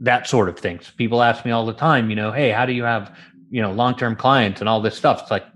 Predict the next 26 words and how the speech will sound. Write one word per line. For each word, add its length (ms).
well, 320
just 180
tell 140
them 80
the 80
truth, 420
<laughs> 60
you 340
know, 340
and, 380
and 200
tell 180
them 160
that 180
sometimes 380
you're 100
not 260
right 360
for 180
what 220
they're 180
looking 320
for, 300
and 160
tell 220
them 260